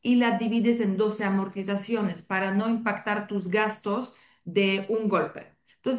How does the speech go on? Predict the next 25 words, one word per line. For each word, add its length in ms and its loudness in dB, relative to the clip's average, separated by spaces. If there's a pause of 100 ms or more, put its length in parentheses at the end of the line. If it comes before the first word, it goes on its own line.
digamos, 380 0
esta 320 -2
cuenta 340 2
que 100 -2
tú 160 -6
estás 280 -2
mencionando 760 2 (100)
tiene 240 0
incremento 680 -2
porque 320 -6
se 140 -4
hicieron 440 -2
ciertos 420 -4
pagos, 500 -2 (320)
eh, 180 -4
en 100 2
el 100 0
segundo 420 2
trimestre 520 0
que 100 -4
se 140 -2
dividen 480 0
a 100 -4
doce 300 -4
meses. 460 -4